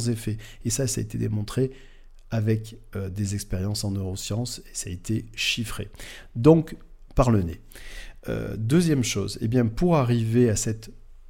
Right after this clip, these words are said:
ce rythme de cohérence cardiaque, eh bien, il va falloir avoir un rythme dans votre respiration. En fait, il faut que votre inspiration dure cinq secondes et votre expiration dure cinq secondes aussi.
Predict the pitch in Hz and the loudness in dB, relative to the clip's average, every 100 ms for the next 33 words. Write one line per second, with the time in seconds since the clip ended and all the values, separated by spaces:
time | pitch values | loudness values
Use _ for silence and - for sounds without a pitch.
0 | - - - 117 107 185 180 95 87 - | -20 -10 -2 2 6 4 4 -4 -4 -12
1 | - - - 107 107 113 98 101 - 104 | -20 -16 -6 -4 0 2 2 0 -2 -4
2 | 95 101 143 - 104 113 143 127 107 113 | -2 0 -2 -2 -2 2 2 2 0 0
3 | 117 135 117 110 107 104 104 101 95 135 | 0 2 2 2 2 2 0 0 2 2
4 | - 104 101 107 101 101 139 - 110 104 | 0 -2 0 -2 -2 0 0 0 -4 -4
5 | 104 104 95 98 - 80 113 113 170 143 | -4 -6 -6 -6 -10 -6 -4 -2 -2 -4
6 | - 135 - 107 101 110 - 135 131 139 | -4 -4 -2 -2 -2 -8 -6 -6 -4 -4
7 | 139 - 113 110 156 160 113 107 - 160 | -4 -4 -2 -2 -2 -2 -2 -4 -2 -4
8 | 160 127 101 123 156 - - - - - | -2 -2 0 -2 -4 -12 -20 -20 -20 -18
9 | - - - 123 113 139 - - - - | -18 -18 -6 0 4 4 2 -4 -4 -4
10 | - - - 127 107 101 - 117 139 - | -2 -2 0 0 0 -2 -4 -2 -2 -4
11 | 101 104 123 135 - - - - - 131 | -4 0 0 -2 -10 -16 -2 0 2 2
12 | 127 - 107 107 117 117 - - - - | 0 -2 -2 0 0 -2 -6 -16 -20 -10
13 | - 127 - - 113 | -2 0 0 -6 -12